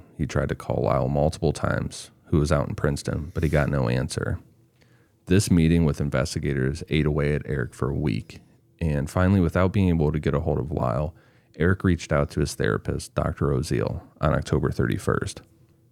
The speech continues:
There are three different ways that this next part of the story is told. We'll get into the other two on part three during the trial, but for now, Eric got to Oziel's office and asked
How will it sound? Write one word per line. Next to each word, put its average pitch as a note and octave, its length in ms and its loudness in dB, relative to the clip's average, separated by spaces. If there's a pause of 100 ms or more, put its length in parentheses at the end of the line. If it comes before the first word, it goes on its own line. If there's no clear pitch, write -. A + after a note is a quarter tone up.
(260)
There F#2 260 4
are D#2+ 200 4
three G#2 280 4
different F2 300 4
ways C#2+ 260 2
that B1 140 -2
this D2 180 0
next D2 240 0
part - 420 -4
of D2+ 80 -6
the D2+ 60 -6
story C#2+ 360 0
is - 120 -4
told. A#1+ 440 -2 (360)
We'll D2 160 -2
get D#2+ 200 2
into D2 720 -2
the E2 100 0
other E2 180 4
two D#2+ 140 0
on C#2+ 120 0
part C#2+ 260 -2
three B1 440 -2 (140)
during C#2+ 220 -2
the - 60 -4
trial, - 540 -4 (140)
but D2 220 0
for D#2+ 120 -2
now, F2 400 2 (880)
Eric G2 260 2
got F2 240 2
to D2+ 380 0
Oziel's D#2+ 420 2
office - 640 -2
and D#2 220 0
asked D2 260 -2